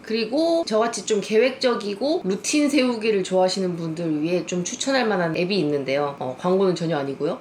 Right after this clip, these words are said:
마이 루틴이라는 앱이 있어요. 어쩌다 보니까 광고에 떠서 보게 됐는데 이게 핸드폰에서 주로 쓸 수 있고 뭐 컴퓨터에서도 쓸 수 있더라고요. 루틴을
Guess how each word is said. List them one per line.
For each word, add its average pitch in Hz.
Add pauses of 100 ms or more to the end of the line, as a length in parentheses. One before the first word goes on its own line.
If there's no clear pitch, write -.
마이 220
루틴이라는 180
앱이 160
있어요. 147
어쩌다 180
보니까 160
광고에 175
떠서 233
보게 175
됐는데 143
이게 180
핸드폰에서 285
주로 185
쓸 285
수 -
있고 359
뭐 147
컴퓨터에서도 302
쓸 285
수 262
있더라고요. 160
루틴을 247